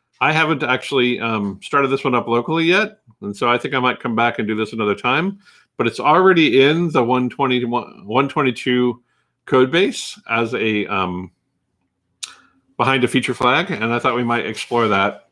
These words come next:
probably in the next episode, just kind of play with it, 'cause I have spent a big amount of time, like, helping people understand pod security policies.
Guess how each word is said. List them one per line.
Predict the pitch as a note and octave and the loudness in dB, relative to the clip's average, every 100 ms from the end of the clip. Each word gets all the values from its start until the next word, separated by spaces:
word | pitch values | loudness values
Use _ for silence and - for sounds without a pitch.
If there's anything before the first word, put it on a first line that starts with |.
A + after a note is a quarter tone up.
| _ | _
probably | - A3 F3+ C#3+ | 0 2 4 2
in | |
the | A2 | 2
next | A2 G#2+ A2+ | 0 -2 -6
episode, | F#2 - F#2+ E2+ | -8 -8 -6 -6
just | - - | -10 -10
kind | A#2 | -10
of | G2 | -8
play | A#2 | -4
with | F#2+ | -4
it, | F2 F2 _ | -4 -8 _
'cause | A2+ | -6
I | D3 | -2
have | F3 | -2
spent | E3+ E3 C#3+ - _ _ _ _ _ _ - | 0 0 0 -6 _ _ _ _ _ _ -6
a | A2+ | 0
big | D3+ | 2
amount | C#3 B2 A#2 | 4 4 2
of | G#2+ | 0
time, | A2 G2 G2+ | 0 0 -2
like, | G2 - | -4 -2
helping | A2+ A2 | -2 -2
people | A2 G#2+ | -4 -2
understand | G2+ G2+ G2 G#2+ F#2+ | 0 0 -2 -4 0
pod | - G#2 | 0 -2
security | - - E3 | -4 -2 -2
policies. | D#3 E3 D#3+ D3+ D#3 D3 - | 0 0 0 0 -4 -4 -10